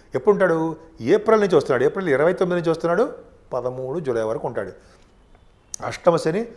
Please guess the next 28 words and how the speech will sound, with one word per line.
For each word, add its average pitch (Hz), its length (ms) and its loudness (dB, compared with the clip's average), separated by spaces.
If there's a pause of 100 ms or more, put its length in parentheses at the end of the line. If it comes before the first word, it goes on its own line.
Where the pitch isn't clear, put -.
(180)
అద్భుతమైన 139 440 -4
రాజయోగ 123 340 2
కారకుడు 123 320 -2
కాదు. 117 320 -4 (200)
అప్పుడు 285 300 0
మాత్రం 170 340 0
భార్యాభర్తల 143 560 0
మధ్య 135 160 -6
విషయంలో 135 280 -6 (360)
కొద్దిగా 220 320 2
మనస్పర్ధలు 139 520 0
వస్తాయి. 165 220 -2
అయితే - 440 -8
మీకే 185 540 0
కొద్దిగా 190 320 0
అనారోగ్య 160 380 -2
సమస్యలు 147 360 -4
రావడానికి 139 340 0
అవకాశం 123 360 0
ఉంది 147 300 -4 (340)
ఆ 160 180 0
మూడు 190 220 4
నెలలు 180 180 6
మాత్రమే. 127 420 2 (300)
అప్పుడు 190 200 2
మనం 190 140 2
ఏం 190 120 -2
చేసుకుంటాం? 185 580 -2